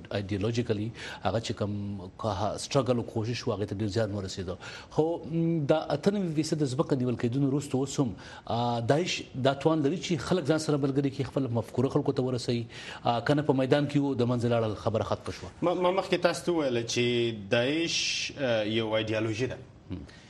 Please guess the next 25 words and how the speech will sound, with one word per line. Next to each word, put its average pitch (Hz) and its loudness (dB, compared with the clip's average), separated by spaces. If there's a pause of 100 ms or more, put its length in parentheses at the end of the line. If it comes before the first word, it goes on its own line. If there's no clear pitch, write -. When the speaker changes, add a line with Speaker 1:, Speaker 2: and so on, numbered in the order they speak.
(140)
Speaker 2:
او 104 -2 (100)
بېلابېل، 151 0 (480)
آ، 113 2
شرایط، 123 -2
آ، 110 0
و 110 0 (420)
او 107 -2
عوامل 110 0
و، 120 -2
فیکټرز 131 -2
و 110 0 (460)
چې 110 0
د 104 -4
دې 123 0
ایډیالوژي 110 0 (100)
په 117 0
رشد 131 -2
کې - -2
مرسته 113 -2
وکړله. - -10
کله 104 -2
چې 98 -10 (480)
اسلامیک 107 -4
سټیټ 107 -4
یا 101 0